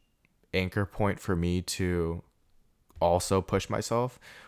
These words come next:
when I'm sore, when I don't wanna wake up, but I still push through it because, again, it's also flexing that muscle of doing things when you don't wanna do it.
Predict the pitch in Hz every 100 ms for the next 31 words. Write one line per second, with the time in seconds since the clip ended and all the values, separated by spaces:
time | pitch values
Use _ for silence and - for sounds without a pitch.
0 | - 90 87 85 - 78 90 92 90 90
1 | 82 90 87 85 82 80 80 85 85 85
2 | 85 - 95 - 101 101 - 104 95 80
3 | - - - - - 90 - 92 90 87
4 | 85 - _ _ _ 101 95 107 92 -
5 | - 95 101 92 - 90 - 95 90 87
6 | 85 85 82 90 - 87 - 110 123 127
7 | 123 123 117 101 101 90 - 110 117 113
8 | 110 101 113 110 92